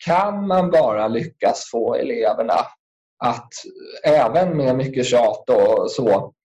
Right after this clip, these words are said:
eh, ändå klara sig igenom skolan, och då inte bara grundskolan, ska jag säga, utan man måste på,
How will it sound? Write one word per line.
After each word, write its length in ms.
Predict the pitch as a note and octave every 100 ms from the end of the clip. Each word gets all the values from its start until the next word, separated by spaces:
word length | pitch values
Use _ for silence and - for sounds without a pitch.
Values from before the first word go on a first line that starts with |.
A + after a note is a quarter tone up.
| - _ -
eh, 400 | A#2 A2 - C3+
ändå 280 | A#2 G#2+ A2
klara 340 | C3 A#2+ B2
sig 200 | C#3 C3
igenom 280 | D3 D#3 D#3
skolan, 580 | - F3 C3+ A#2+ B2 -
och 140 | C#3
då 180 | C#3+ D3
inte 260 | E3+ D#3
bara 240 | C#3 C#3 -
grundskolan, 540 | D3+ C#3 - E3 F3
ska 80 | E3+
jag 100 | E3
säga, 260 | E3 B2 G2+
utan 300 | - A#2 A#2
man 140 | A#2
måste 240 | B2 -
på, 60 | -